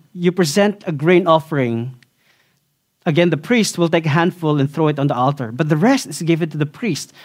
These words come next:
for fellowship. See, what Jesus did also on the last meal is to break the bread and give it to his disciples. For what?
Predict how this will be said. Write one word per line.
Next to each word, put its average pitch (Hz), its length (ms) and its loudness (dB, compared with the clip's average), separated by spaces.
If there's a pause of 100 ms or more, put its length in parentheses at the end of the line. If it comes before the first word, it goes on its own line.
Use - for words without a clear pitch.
for 185 220 2
fellowship. 196 720 -2 (960)
See, 226 180 -2
what 196 180 2
Jesus 262 420 0
did 175 340 4
also 165 320 -2
on 143 80 2
the 139 80 -2
last 156 380 0
meal 123 240 -6 (260)
is 196 160 -4
to 220 120 0
break 175 500 2
the 185 100 0
bread 170 500 2 (220)
and 190 180 2
give 185 160 4
it 233 140 -2
to 220 60 0
his 214 100 0
disciples. 208 720 -2 (420)
For - 180 -2
what? 226 300 -2